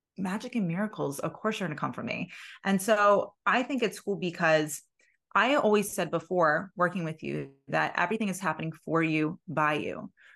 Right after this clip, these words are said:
But now I took it another level because you taught me that it's also, it is you, right? It's not just for you, by you, it is you. And I think the coolest thing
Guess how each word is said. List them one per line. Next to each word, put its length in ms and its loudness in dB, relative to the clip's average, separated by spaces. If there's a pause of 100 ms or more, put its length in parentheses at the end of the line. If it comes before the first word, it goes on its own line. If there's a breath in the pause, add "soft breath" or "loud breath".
(120)
But 140 6
now 180 4
I 60 4
took 200 -6
it 60 -2
another 380 2
level 560 -2
because 440 0 (400)
you 180 0
taught 280 2
me 120 -4
that 120 0
it's 140 -6
also, 520 -2
it 200 -4
is 280 0
you, 360 -10 (880)
right? 340 2
It's 160 -4
not 220 0
just 180 -4
for 160 2
you, 180 0
by 240 2
you, 300 -2
it 260 -4
is 380 0
you. 320 -8 (560 soft breath)
And 100 0
I 100 2
think 280 2 (280)
the 100 0
coolest 500 0
thing 380 -2